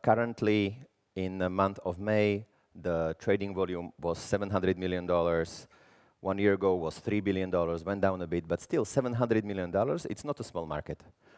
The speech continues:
Compared to trading volume of tokens, trading volume of tokens per month is around one trillion. Derivatives, crypto derivatives is two trillion. So crypto derivatives, two trillion, spot, one trillion,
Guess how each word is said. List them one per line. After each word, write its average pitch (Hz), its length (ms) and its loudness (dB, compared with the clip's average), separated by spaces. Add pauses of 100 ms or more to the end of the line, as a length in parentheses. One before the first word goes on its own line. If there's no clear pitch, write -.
(140)
Compared 113 340 2
to 113 80 -4
trading 117 380 0
volume 104 260 0
of - 140 -6
tokens, 135 500 -2
trading 107 300 0
volume 98 200 0
of 90 140 -2
tokens 104 440 -2
per - 120 -6
month 90 240 0
is 82 140 -2
around 82 200 0
one 87 200 -2
trillion. 104 480 0 (920)
Derivatives, 95 520 2
crypto - 240 -2
derivatives 90 480 2
is 82 160 -8
two 107 140 -8
trillion. 76 420 -4 (180)
So - 160 -14
crypto - 260 -6
derivatives, 90 380 -2
two 123 140 -10
trillion, 92 500 0 (420)
spot, - 400 -2
one 104 200 0
trillion, 87 580 0